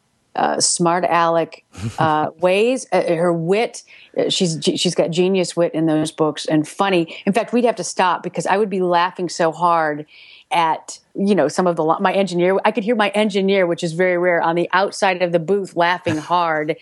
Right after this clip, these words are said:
<laughs> at, you know, Deborah's lines. And so, uh, it, at least in, in her case, it was second nature to me. I don't know if it was because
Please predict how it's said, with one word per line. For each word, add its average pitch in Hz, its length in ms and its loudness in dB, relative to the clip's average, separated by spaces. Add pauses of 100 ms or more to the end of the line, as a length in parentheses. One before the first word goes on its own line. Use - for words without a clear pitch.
(120)
<laughs> - 180 -12
at, 185 380 0 (180)
you 185 160 -4
know, 175 120 0
Deborah's 170 380 -2
lines. 180 460 0
And 165 180 0 (520)
so, 202 500 0 (1800)
uh, 143 100 -8 (340)
it, 214 220 -2
at 214 100 2
least 247 240 0
in, 208 160 2
in 190 180 0
her 196 200 0
case, 170 380 -2
it 160 100 2
was 165 340 -2
second 185 460 -2
nature 170 440 0
to - 220 -4
me. 147 220 2
I 160 80 2
don't 185 140 -2
know 180 60 -2
if 190 100 -6
it 202 100 0
was 165 180 -2
because 180 520 -4